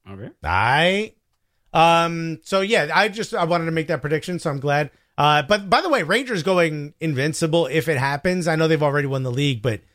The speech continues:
Speaker 2: uh, if they go invincible, that's a story people gotta be talking about. I mean, that's incredible, especially coming where they came from.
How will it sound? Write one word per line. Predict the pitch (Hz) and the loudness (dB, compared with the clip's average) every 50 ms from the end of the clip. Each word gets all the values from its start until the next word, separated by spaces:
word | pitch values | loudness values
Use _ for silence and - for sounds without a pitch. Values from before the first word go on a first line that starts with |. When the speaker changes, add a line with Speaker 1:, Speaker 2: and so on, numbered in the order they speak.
| _ _ _ _ _ _ _ - - | _ _ _ _ _ _ _ -8 -2
Speaker 2:
uh, | 123 123 123 123 123 | 2 2 2 2 0
if | 131 123 - | -2 -2 -2
they | 214 208 | -2 0
go | 214 226 202 | 2 2 2
invincible, | 175 156 180 180 - - 190 175 202 202 202 165 127 | 2 0 -2 -2 -2 -4 -2 0 2 2 0 0 -2
that's | - 165 175 180 - | -2 -2 -2 -2 -2
a | 190 | -4
story | - - - 180 165 151 | -4 0 2 2 2 2
people | 127 147 123 139 | 0 -2 -4 -2
gotta | 131 131 113 | -2 -2 -4
be | 98 98 | -4 -6
talking | - 120 101 95 - - 90 | -6 -6 -6 -6 -6 -8 -10
about. | 80 76 73 73 69 - - _ _ - 113 | -10 -8 -8 -8 -8 -10 -14 _ _ -10 -6
I | 117 123 | -4 -2
mean, | 127 127 131 | 0 0 2
that's | 156 170 175 165 160 - - | 2 4 2 2 0 -4 -12
incredible, | - - 147 123 - - 143 131 131 110 110 110 | -10 -8 -8 -6 -2 -2 0 0 0 0 -2 -2
especially | 101 - 165 156 - - 151 | -2 -2 -2 -2 -2 -2 -4
coming | - 156 147 143 135 | -2 0 0 0 0
where | 127 123 | 0 0
they | 120 135 131 | 0 0 -2
came | - 123 117 110 | -2 -4 -4 -4
from. | - - 113 107 104 98 | -4 -4 -4 -2 -4 -4